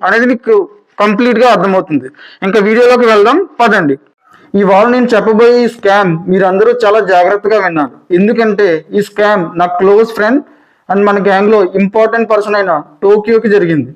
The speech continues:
మీలో అందరికీ టోక్యో ఎవరో తెలుసు అనుకుంటా. తెలియకపోతే స్క్రీన్ మీద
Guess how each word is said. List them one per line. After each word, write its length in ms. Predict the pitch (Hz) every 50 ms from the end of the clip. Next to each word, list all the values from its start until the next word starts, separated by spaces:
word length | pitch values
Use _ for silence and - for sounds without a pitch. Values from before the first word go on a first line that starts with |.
| _ _ _ -
మీలో 240 | 170 185 196 214 233
అందరికీ 520 | 233 208 196 196 202 220 226 220 226 233 233
టోక్యో 380 | 202 - 202 202 208 208 226 220 208
ఎవరో 160 | 202 202 220
తెలుసు 280 | 214 - 185 190 180 196
అనుకుంటా. 380 | 190 185 175 175 160 143 131 120 - _ _ _ _ _ _ _ _ _ _ _ -
తెలియకపోతే 800 | 190 196 208 220 208 240 220 240 233 208 208 220 202 185 175 - -
స్క్రీన్ 300 | - - 190 208 214 226
మీద 100 | 233 233